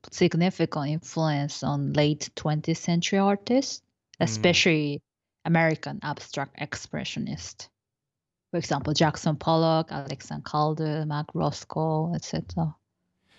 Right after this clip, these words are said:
Speaker 2: Uh, do you know what, what influenced them? I can see sort of the abstract concept, but, um, like, Mark Rothko was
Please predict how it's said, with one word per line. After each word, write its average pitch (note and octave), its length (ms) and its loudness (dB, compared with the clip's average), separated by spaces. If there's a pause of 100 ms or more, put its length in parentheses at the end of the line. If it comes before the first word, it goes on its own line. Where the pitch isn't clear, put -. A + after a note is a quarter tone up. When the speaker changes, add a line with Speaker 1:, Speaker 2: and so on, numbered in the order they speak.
(420)
Speaker 2:
Uh, C3 240 0
do B2 160 -6
you D#3+ 120 -2
know E3+ 200 0
what, B2 340 0 (600)
what A#2 280 0
influenced C#3+ 680 -4
them? D#3+ 380 -4 (420)
I B2 100 0
can C3+ 180 -2
see G3 300 -4
sort D#3 240 0
of C3+ 100 -2
the A#2 160 -2
abstract A#2 600 -4
concept, G#2+ 640 -4
but, G2 280 -6 (840)
um, G2+ 580 -4 (340)
like, A#2 200 -2
Mark A#2+ 280 2
Rothko A2 560 0
was G2 480 -8